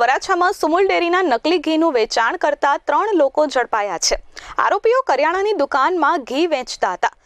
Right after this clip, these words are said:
સુમુલ ડેરીના લીગલ ડિપાર્ટમેન્ટના કર્મચારીએ પોલીસ ફરિયાદ નોંધાવતા પોલીસે ત્રણ લોકોની ધરપકડ કરી નકલી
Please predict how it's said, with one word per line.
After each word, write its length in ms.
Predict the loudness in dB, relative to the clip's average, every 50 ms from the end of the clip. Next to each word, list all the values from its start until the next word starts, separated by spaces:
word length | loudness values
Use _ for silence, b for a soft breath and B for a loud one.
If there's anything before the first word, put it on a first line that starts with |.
| b b -6 -4
સુમુલ 260 | -2 -2 0 0 0
ડેરીના 340 | 0 -2 -2 -2 -2 -2 -2
લીગલ 400 | -2 -2 -2 0 0 0 0 0
ડિપાર્ટમેન્ટના 760 | -2 -2 -2 -2 -2 -2 -4 -6 -8 -8 -8 -4 -4 -4 -2 0 -2
કર્મચારીએ 580 | -2 -2 -4 -4 -2 -2 -2 0 0 0 0 0 0
પોલીસ 240 | -2 -2 -2 -4 -4 -2
ફરિયાદ 360 | -2 0 0 0 -2 -2 -4 -4
નોંધાવતા 500 | -6 -4 -2 -2 -2 -2 -2 -2 -2 -2 0
પોલીસે 440 | 0 0 -2 -2 -2 -4 -4 -2 -4
ત્રણ 320 | -2 -2 -2 -2 -2 -2 -2 -2
લોકોની 320 | -2 -2 -4 -4 -6 -6
ધરપકડ 540 | -6 -6 -6 -4 -4 -4 -2 -2 -2 -2 -2 -2 -2
કરી 160 | -4 -4 -6 B B B B B B B -2 0
નકલી 260 | 0 2 2 2 2